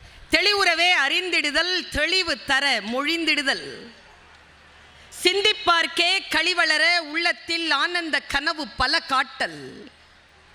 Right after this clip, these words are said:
கண்ணீர் துளி வர உள் உருக்குதல், இவையாவும் நீ அருளும் தொழில்களென்றோ எனும் மகாகவி சுப்பிரமணிய பாரதியின் கல்வி கடவுளுக்கான வணக்கத்தை முன்வைத்து, கண்ணியத்திற்கும்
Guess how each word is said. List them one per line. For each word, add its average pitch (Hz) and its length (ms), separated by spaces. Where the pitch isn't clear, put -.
கண்ணீர் 294 640
துளி 247 240
வர 220 300
உள் 214 300
உருக்குதல், 180 720
இவையாவும் 302 720
நீ 285 120
அருளும் 320 340
தொழில்களென்றோ 302 920
எனும் 247 160
மகாகவி 262 560
சுப்பிரமணிய 269 680
பாரதியின் 214 680
கல்வி 330 380
கடவுளுக்கான 247 800
வணக்கத்தை 208 580
முன்வைத்து, 196 720
கண்ணியத்திற்கும் 330 840